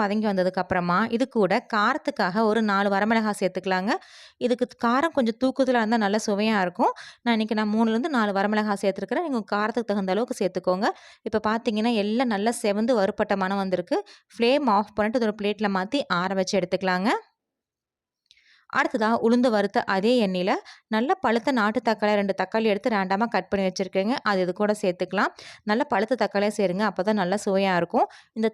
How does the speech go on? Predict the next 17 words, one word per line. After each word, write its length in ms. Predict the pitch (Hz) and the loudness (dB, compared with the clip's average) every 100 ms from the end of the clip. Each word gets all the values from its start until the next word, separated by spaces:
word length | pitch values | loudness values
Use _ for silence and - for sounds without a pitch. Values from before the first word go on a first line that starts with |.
| 220 | -2
தக்காளி 360 | 220 294 277 240 | -4 -2 0 0
நல்லா 180 | 202 254 220 | 0 -2 0
கொலைய 260 | 202 269 240 | 2 2 0
வதங்கி 260 | 196 208 196 | 0 0 0
வரணுங்க, 340 | 185 185 196 254 208 | 0 0 0 0 0
அந்த 200 | 208 202 | 0 0
அளவுக்கு 200 | 233 214 | 0 0
நல்லா 140 | 190 196 | 0 0
வதக்கி 280 | 180 185 202 | 0 0 0
எடுத்துக்கலாம். 420 | 175 175 185 269 - - - 226 | 0 -2 0 -2 -2 -16 -10 -4
இப்ப 140 | 220 214 | 0 0
தக்காளி 340 | 202 - 302 302 | 0 0 0 2
வதக்கிட்டு 340 | 202 208 220 214 | 0 0 -4 -2
இருக்கும் 220 | 208 196 | -2 0
போதே 240 | 190 190 320 - 262 | 2 2 0 0 0
புளிப்புக்காக 600 | 294 - 285 196 196 262 - | 0 0 -2 -2 0 -2 -2
சின்ன 240 | 285 339 | -2 -2